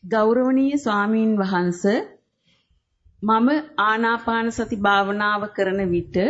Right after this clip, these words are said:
හුස්ම රැල්ල වදින තැන බලා සිටියෙමි. අ, රූප රාමුවේ පෙන්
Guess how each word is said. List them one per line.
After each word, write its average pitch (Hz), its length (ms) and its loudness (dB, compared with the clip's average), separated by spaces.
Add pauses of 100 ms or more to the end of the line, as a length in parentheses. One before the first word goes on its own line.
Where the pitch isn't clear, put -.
(460)
හුස්ම 214 360 -2
රැල්ල 269 420 0
වදින 214 480 2
තැන 185 380 -2
බලා 208 400 -2
සිටියෙමි. 190 640 2 (1160)
අ, 196 80 0 (120)
රූප 254 400 -2
රාමුවේ 285 600 0
පෙන් 220 260 -2